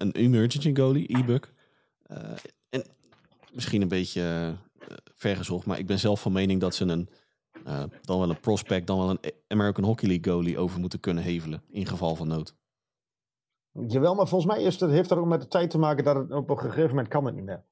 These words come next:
Speaker 1: Nee, uiteraard. Maar ik vind het, eh, onderaan de streep een beetje een minachting naar welke tegenstander dan ook.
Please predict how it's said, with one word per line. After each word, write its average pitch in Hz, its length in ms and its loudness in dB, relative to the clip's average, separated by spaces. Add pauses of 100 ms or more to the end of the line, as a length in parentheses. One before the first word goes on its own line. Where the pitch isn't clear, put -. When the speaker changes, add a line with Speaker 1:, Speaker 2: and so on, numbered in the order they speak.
(120)
Speaker 1:
Nee, 92 300 2
uiteraard. 85 540 -4 (840)
Maar 101 200 -2
ik 98 140 -6
vind 90 140 0
het, 82 200 -6
eh, 78 240 -4 (320)
onderaan 175 320 2
de 156 60 4
streep 104 380 0
een 90 80 -2
beetje 80 260 -4
een 73 80 -2
minachting 101 460 2
naar 80 220 -4 (320)
welke 107 380 0
tegenstander 80 540 -2 (100)
dan - 180 -12 (140)
ook. - 260 -6